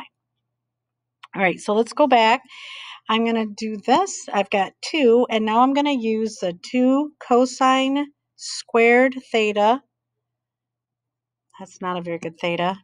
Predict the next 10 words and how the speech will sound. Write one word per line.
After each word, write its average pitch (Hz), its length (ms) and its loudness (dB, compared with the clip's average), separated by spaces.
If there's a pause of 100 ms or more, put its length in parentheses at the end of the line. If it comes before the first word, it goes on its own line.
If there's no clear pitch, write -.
Two 247 200 -2
cosine 247 520 0
squared 220 580 -2
theta. 175 300 0
Let's 185 180 -8
try 180 180 0
that 202 160 2
again. 202 520 -2 (1400)
Minus 220 480 2
one 180 400 2